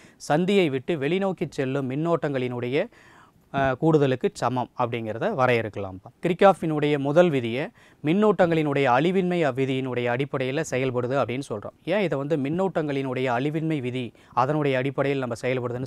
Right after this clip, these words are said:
சொல்றோம்னா, ஏ என்ற சந்தியை நோக்கிச் செல்லும் மின் துகள்களினுடைய மதிப்பு, அதாவது ஏ என்ற சந்தியை நோக்கி எம் மின் துகள்கள் சென்றால், எத்தனை மின் துகள்கள் சந்தியை நோக்கி சென்றுகிறதோ அத்தனை மின் துகள்களும் சந்தியை விட்டு வெளியே செ-,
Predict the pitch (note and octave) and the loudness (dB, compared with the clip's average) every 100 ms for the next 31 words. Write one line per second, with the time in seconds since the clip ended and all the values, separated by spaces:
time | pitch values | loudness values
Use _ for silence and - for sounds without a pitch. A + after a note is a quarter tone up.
0 | A#2+ G#2+ G#2 G2 A#2+ A3+ - - - _ | -8 -6 -8 -8 -10 -12 -18 -20 -20 _
1 | - C#3 G3+ G3 E3 C#3+ - C3 D3 D#3+ | -4 2 4 4 4 0 -2 -2 0 0
2 | C#3 - - C3 A#2+ D3 F3+ G#3 - D3 | 0 -4 -10 -10 0 2 4 0 -2 -2
3 | B2+ C#3 E3 - A#2+ F3 F3+ F3 D#3 C#3+ | -2 -2 -6 -6 -2 0 0 0 2 2
4 | C3+ B2+ A#2+ A2+ A2+ G#2+ B2 B2 A#2 C3+ | 0 0 -2 -4 -4 -4 -2 -2 -2 -4
5 | G#3 - - - - _ _ B2+ C3+ C#3 | -4 -10 -20 -20 -20 _ _ 0 2 4
6 | B2+ E3+ F3+ D#3 - C3 C#3+ C#3 A#2 C#3+ | 4 4 4 2 -2 -2 2 2 2 0
7 | C#3+ F#3 A#3 E3 B2 B2 D3 D#3+ E3 D3 | 0 -2 -6 -6 -4 0 0 0 2 2
8 | C3 A#2+ B2 A2+ A#2 C3+ - _ B2 B2 | 2 -4 -4 -2 -2 -2 -4 _ -6 -2
9 | - F3 D#3 F3+ F#3+ F3+ D#3+ C#3+ C3 B2+ | 2 2 2 -2 0 0 2 0 -2 -4
10 | D3+ C#3+ B2 D#3 D#3 - B2 A2+ G#2 G#2 | 0 -2 0 -2 -2 -4 -6 -6 -6 -6
11 | B2+ D#3+ - - - - A#2+ B2+ - F#3 | -4 -6 -10 -20 -20 -4 0 0 2 2
12 | F3+ D3+ C#3+ D#3 C#3 C3 A2+ A#2+ C3+ - | 2 0 -2 0 0 0 -2 -2 -4 -4
13 | C3+ D#3 F3 D#3+ C3+ B2+ - E3+ C3+ D3 | -2 2 2 2 0 -4 -2 -2 0 0
14 | D#3 F#3 - | 0 -4 -10